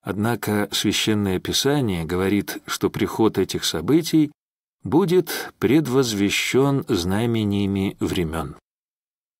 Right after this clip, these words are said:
Будем постоянно готовыми, а когда это время приблизится, увидим. Тогда мы будем более уверены. Святой Андрей Кесарийский говорит:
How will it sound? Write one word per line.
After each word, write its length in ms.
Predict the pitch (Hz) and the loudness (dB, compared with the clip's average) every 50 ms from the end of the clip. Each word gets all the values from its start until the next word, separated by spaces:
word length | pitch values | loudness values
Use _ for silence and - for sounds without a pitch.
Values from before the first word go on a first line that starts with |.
| _ _ _ _ _ - | _ _ _ _ _ -2
Будем 340 | 107 175 214 196 202 175 | 0 0 2 2 2 2
постоянно 580 | 160 156 143 - - 131 131 147 160 156 143 135 | 2 2 0 0 0 2 2 4 4 4 2 2
готовыми, 680 | 120 123 120 - - 147 147 117 90 80 71 - - - _ _ _ _ _ _ _ _ | 2 2 2 2 4 4 4 4 2 -2 -6 -12 -16 -20 _ _ _ _ _ _ _ _
а 160 | - 104 107 | -6 -4 -2
когда 300 | - 139 139 165 180 180 | 0 0 0 2 2 0
это 240 | 175 165 160 135 127 | 0 2 2 0 0
время 260 | 135 147 151 143 131 | 2 0 0 0 0
приблизится, 840 | - 131 139 135 160 202 208 170 117 85 - - - - 85 - - - | 0 -2 -2 0 2 2 2 2 0 0 -2 -4 -4 -4 -6 -8 -10 -6
увидим. 560 | 165 - 104 90 90 92 82 78 78 80 - - _ _ _ _ _ _ _ _ _ _ _ _ _ _ _ _ | -4 -4 -2 -2 -2 -2 -4 -4 -8 -10 -12 -14 _ _ _ _ _ _ _ _ _ _ _ _ _ _ _ _
Тогда 280 | - 98 107 - 202 208 | -4 -4 -2 0 0 0
мы 120 | 208 180 | 2 2
будем 480 | 151 165 185 160 151 143 135 113 82 - - - - | 2 2 2 4 4 2 2 0 -2 -4 -10 -18 -20
более 460 | - 107 120 135 139 135 120 104 90 85 | -4 2 4 4 6 6 4 4 2 2
уверены. 560 | 80 78 78 82 76 71 69 65 67 - - - _ _ _ _ _ _ _ _ _ _ _ _ _ _ _ _ _ _ _ _ _ _ _ | 2 0 -2 -2 -4 -4 -6 -10 -14 -16 -18 -20 _ _ _ _ _ _ _ _ _ _ _ _ _ _ _ _ _ _ _ _ _ _ _
Святой 500 | - - 104 101 107 - 147 147 143 135 | -6 -2 -2 -2 2 4 4 4 4 4
Андрей 460 | - - 110 104 101 110 113 123 110 | 2 0 -2 -2 0 2 2 2 2
Кесарийский 840 | - - - 95 - - 90 101 143 165 156 - - - - 117 110 | 2 0 -2 -2 0 0 0 2 2 2 2 0 -2 0 0 0 0
говорит: 600 | 101 101 98 98 92 90 87 90 80 76 - - | 0 0 0 0 2 0 0 0 -2 -4 -8 -14